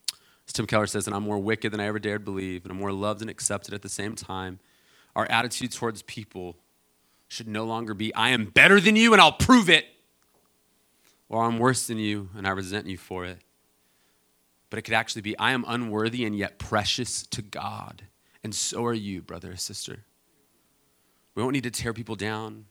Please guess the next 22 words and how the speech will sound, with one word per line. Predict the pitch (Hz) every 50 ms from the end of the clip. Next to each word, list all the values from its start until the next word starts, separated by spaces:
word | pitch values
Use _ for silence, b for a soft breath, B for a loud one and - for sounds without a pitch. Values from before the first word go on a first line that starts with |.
| _ _ _ _ -
We | 113
don't | 123 107
need | 127 117
to | 110
gossip | 95 - 92 104 107 - - 110
about | 107 110 113 90 -
people. | - 117 113 - 117 113
We | 113 110
won't | 113 -
need | 120 117 104
to | 101 101
judge | 101 95 92 107 107 110 110 107 - - - -
people. | - 113 113 - 113 110
We | 113 113
won't | 113 - -
need | 113 101
to | 104
look | 104 104 - -
down | - 101 101 107 104
on | 95 92 -
others. | 60 107 113 117 117 110 120 104 - - - - - _ _ _ _ _ b b b b b b b b b b b
We'll | b 113 -